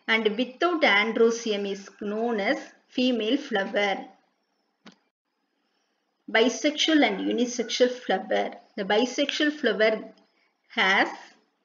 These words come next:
androecium and gynoecium. Unisexual flowers contains only gynoecium.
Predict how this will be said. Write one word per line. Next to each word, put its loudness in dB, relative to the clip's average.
androecium 2
and -2
gynoecium. -2
Unisexual 2
flowers -2
contains -4
only 0
gynoecium. -2